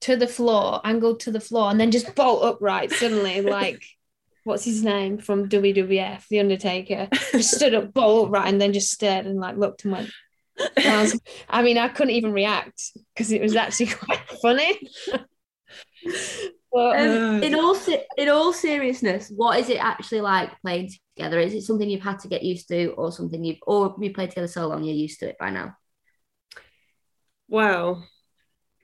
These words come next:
Speaker 1: Well.
Speaker 2: well, I mean, when a catch does come, it is
Speaker 1: Terrifying.
Speaker 2: it is slightly terrifying, but I think that everyone feels that anyway.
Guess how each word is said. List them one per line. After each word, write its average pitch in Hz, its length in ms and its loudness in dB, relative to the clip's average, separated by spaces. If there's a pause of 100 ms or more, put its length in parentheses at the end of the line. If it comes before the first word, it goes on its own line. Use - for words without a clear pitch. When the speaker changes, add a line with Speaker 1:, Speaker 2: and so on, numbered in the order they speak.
(120)
Speaker 1:
Well. 196 340 -8 (100)
Speaker 2:
well, 175 500 -4 (400)
I 226 80 0
mean, 247 180 4
when 247 160 4
a 254 60 4
catch 254 300 -2
does 233 200 -2
come, 196 220 2
it 185 140 0
is 196 200 0 (400)
Speaker 1:
Terrifying. 196 460 -8 (120)
Speaker 2:
it 208 120 2
is 208 200 0
slightly 196 440 0
terrifying, - 500 -6
but 175 120 -4
I 190 120 -2
think 208 200 0
that - 140 -4
everyone 180 340 2
feels 175 280 -2
that 160 140 -2
anyway. 170 360 -2